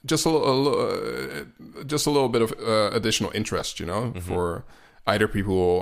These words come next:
Speaker 1: who are already following or who are just coming, uh, coming across your content.
Speaker 2: Mm-hmm.
Speaker 1: Um, so I think, uh, in, in terms of the way that we,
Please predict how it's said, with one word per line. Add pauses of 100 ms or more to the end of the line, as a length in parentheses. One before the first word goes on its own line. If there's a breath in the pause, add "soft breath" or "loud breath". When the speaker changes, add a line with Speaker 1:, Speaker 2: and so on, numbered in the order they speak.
(100)
Speaker 1:
who
are
already
following
or (500)
who
are
just
coming, (320)
uh,
coming
across
your
content. (200)
Speaker 2:
Mm-hmm. (500)
Speaker 1:
Um, (480)
so
I
think,
uh,
in,
in
terms
of
the
way
that
we,